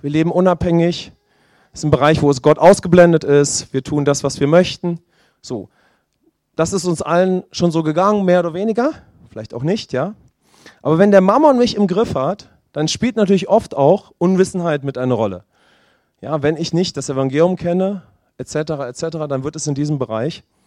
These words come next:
natürlich kein Leben aus der Beziehung mit Gott geben. Also oft kann es so sein, ich habe einfach in diesem Bereich keine Offenbarung. Hört sich ein bisschen hart an, was ich sag, aber die Bibel zeigt uns das sehr, sehr deutlich, ja. Oft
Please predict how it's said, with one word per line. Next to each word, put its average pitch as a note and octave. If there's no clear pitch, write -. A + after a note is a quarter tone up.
natürlich D3+
kein C#3+
Leben F3
aus -
der C3+
Beziehung C3
mit C3
Gott C3
geben. -
Also D#3+
oft B3+
kann G3+
es G3
so A3
sein, D#3
ich D#3
habe G3+
einfach G3+
in F#3
diesem F#3
Bereich D#3+
keine C4
Offenbarung. F#3+
Hört G3
sich F3+
ein F#3
bisschen F3+
hart F#3+
an, F3+
was D3+
ich D#3+
sag, D3+
aber D3+
die D3+
Bibel D#3
zeigt D3+
uns C#3+
das C3
sehr, C3+
sehr C3+
deutlich, B2+
ja. D3
Oft -